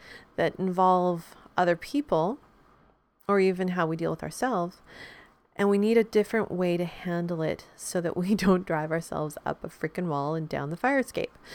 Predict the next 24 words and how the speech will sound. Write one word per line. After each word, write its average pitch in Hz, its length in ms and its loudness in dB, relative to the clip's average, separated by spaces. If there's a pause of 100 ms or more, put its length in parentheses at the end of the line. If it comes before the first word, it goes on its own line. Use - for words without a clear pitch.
(340)
So 202 680 4 (100)
this 190 320 0
is 208 120 -2
a 196 60 2
way 175 120 2
to 165 100 -2
do 151 200 -2
it, - 180 -2 (340)
is 180 180 -6
to 185 120 0
stop 196 600 0 (920)
probably 320 540 4
after 208 400 4
you 196 160 2
have 165 260 0
a 160 120 0
reaction 156 560 -2 (920)
to 233 120 2
something 160 640 -2
and 175 160 -4
go, 165 420 0 (180)
"Okay, 185 600 2 (880)
this, 226 340 0 (100)
this 233 200 2